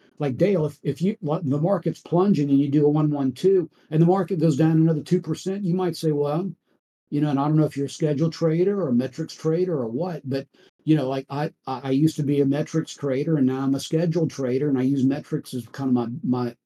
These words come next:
addition, but I schedule trade subject to the metrics. So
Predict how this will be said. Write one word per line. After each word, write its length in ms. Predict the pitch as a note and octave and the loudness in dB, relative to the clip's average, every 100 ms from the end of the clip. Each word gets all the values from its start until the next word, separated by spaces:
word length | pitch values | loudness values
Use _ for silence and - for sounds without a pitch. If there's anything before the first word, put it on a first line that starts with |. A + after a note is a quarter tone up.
| _ | _
addition, 680 | B2 A2+ E3+ E3 B2 G#2+ C3+ | -6 0 -2 -2 -4 -4 -4
but 140 | B2 | -4
I 100 | A#2+ B2 | -4 -4
schedule 520 | - D#3 C#3+ C3 B2+ | -4 -4 -2 -2 -4
trade 420 | - D3+ C#3+ B2+ | -2 -2 0 -2
subject 440 | - C3 A#2+ B2 | -2 -2 -2 -6
to 80 | - | -6
the 80 | G#2 | -2
metrics. 500 | A2+ C3 - E2+ - | 0 -2 -8 -14 -8
So 240 | C#3+ B2 | -6 -4